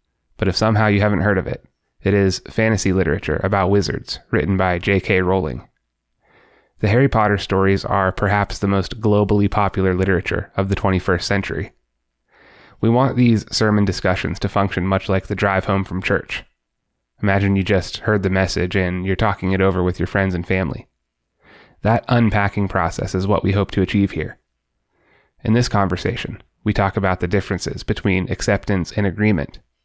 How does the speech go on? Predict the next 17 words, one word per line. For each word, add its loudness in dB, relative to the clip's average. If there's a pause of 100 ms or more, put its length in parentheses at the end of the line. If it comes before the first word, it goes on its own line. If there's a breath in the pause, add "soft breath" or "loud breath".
(560 soft breath)
Among 2
other 2
things, -4
we 2
discuss 0
death -2 (260)
and 0
whether 2
or 0
not -2
immortality 0
in -2
this 0
life -4
is 0
even 2
desirable. -4